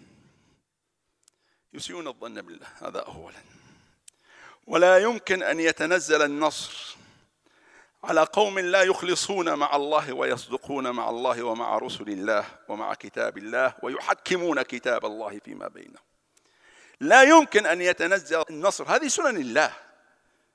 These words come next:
هذا هو قرآننا. لا يمكن أن يتنزل النصر على قوم ملأوا البنوك الربوية التي أعلن الله الحرب عليها بأموالهم. من أين أموال البنوك الربوية؟ أموالنا،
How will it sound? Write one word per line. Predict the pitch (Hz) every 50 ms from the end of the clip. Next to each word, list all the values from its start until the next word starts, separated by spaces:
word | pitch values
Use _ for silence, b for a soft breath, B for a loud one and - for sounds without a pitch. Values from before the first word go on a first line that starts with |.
| _ _ -
هذا | - 277 311 269 226
هو | 202 214
قرآننا. | - - 175 170 - - 165 143 131 165 180 151 95 78 - _ _ _ b b b b b b b b b b b
لا | 143 151 208 220
يمكن | 214 269 339 320 - - 233 220
أن | 196 220 220
يتنزل | 214 196 - 185 190 208 226 185 - 185 180 175
النصر | 170 170 165 175 208 190 - - 160 - - - - - - _ _ _ _ _ _ B B B B B B B -
على | - 196 202
قوم | 214 220 - - 294 320 285
ملأوا | 277 262 247 240 262 285 285 277 220 240
البنوك | 247 240 226 240 262 302 294 - -
الربوية | 226 226 220 233 220 226 220 226 294 311 294 262 247
التي | 220 208 214 - - - 233 240 277
أعلن | 254 254 233 233 233
الله | 214 208 202 196 220 269 233 196
الحرب | 202 185 - - 262 240 226 -
عليها | 196 190 214 247 240 220 220
بأموالهم. | 220 220 277 294 330 339 359 349 330 302 262 240 220 202 180 175 156 135 101 _ _ _ _ _ _ _ _ _ _ _ _ _ _ _ _ _ _ _ _ _ _ _ _ _ _ _ _ _ _
من | - 131 -
أين | 165 170 165 160
أموال | 135 127 143 139 135 131
البنوك | 127 120 123 123 120 - -
الربوية؟ | - 120 117 113 113 113 117 107 - - -
أموالنا، | 147 165 202 247 247 202 151 127 123